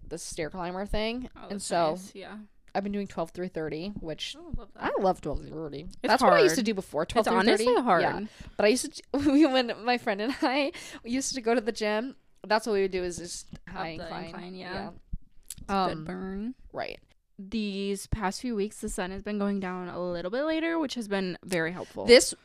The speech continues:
Speaker 1: yeah, the past two
Speaker 2: And
Speaker 1: weeks
Speaker 2: I've
Speaker 1: have given me a
Speaker 2: noticed.
Speaker 1: taste, like, y-, the day before yesterday, it was so sunny. I, like,
Speaker 2: Mm-hmm.
Speaker 1: felt like a new woman.
Speaker 2: I know.
Speaker 1: You know, I was
Speaker 2: Yeah.
Speaker 1: like,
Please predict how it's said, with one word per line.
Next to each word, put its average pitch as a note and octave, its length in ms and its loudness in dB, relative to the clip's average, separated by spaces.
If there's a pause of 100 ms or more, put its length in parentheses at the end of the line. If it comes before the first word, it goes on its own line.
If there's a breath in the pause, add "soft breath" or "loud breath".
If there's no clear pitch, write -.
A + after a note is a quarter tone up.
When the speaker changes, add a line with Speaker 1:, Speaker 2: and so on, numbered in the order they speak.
Speaker 1:
yeah, E3 160 4
the F3 80 -4
past G3 320 2
two - 80 4
Speaker 2:
And G#3 80 6
Speaker 1:
weeks G3 140 4
Speaker 2:
I've G#3 60 6
Speaker 1:
have - 60 2
given E3 200 2
me F#3+ 60 0
a F#3 40 0
Speaker 2:
noticed. - 120 -2
Speaker 1:
taste, F3 240 -2
like, G3 200 0 (280)
y-, F#3+ 120 -14 (300)
the F#3+ 120 -18
day F#3+ 120 4
before G#3+ 220 -4
yesterday, F#3+ 380 0
it F#3 40 -2
was F3+ 120 -8
so E3+ 340 -4
sunny. D#3 460 -12
I, F#3 140 -2
like, G#3 200 0
Speaker 2:
Mm-hmm. F3+ 120 -10
Speaker 1:
felt G#3+ 260 2
like A3+ 200 0
a G3+ 120 -2
new F#3+ 400 -4 (100)
woman. E3 640 -6
Speaker 2:
I G3+ 160 -4
know. F#3+ 320 -4
Speaker 1:
You G#3+ 80 -4
know, G3+ 160 4
I G#3+ 80 4
was A3+ 120 4
Speaker 2:
Yeah. A#3 60 4
Speaker 1:
like, A3+ 100 -4